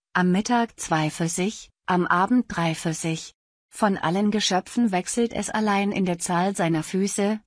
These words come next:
aber eben, wenn es die meisten Füße bewegt, sind Kraft und Schnelligkeit bei ihm am geringsten." Ödipus antwortet darauf korrekt: "Du meinst den Menschen, der am Morgen seines Lebens,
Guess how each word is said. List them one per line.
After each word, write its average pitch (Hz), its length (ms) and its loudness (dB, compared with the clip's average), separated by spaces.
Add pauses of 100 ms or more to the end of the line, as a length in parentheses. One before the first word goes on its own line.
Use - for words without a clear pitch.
(120)
aber 180 320 0
eben, 190 440 0 (200)
wenn 170 220 0
es 170 160 -2
die 196 140 0
meisten 190 480 2
Füße 190 400 0
bewegt, 175 600 -2 (220)
sind 196 320 2
Kraft - 340 -2
und 165 180 0
Schnelligkeit 190 760 0
bei 180 140 0
ihm 220 200 2
am 185 240 0
geringsten." 165 800 -2 (400)
Ödipus 220 640 2
antwortet 208 680 0
darauf 196 420 2
korrekt: 180 580 -2 (680)
"Du 180 80 0
meinst 175 380 0
den 180 140 0
Menschen, 175 580 0 (200)
der - 200 2
am 175 100 2
Morgen 175 340 2
seines 170 360 -2
Lebens, 165 580 0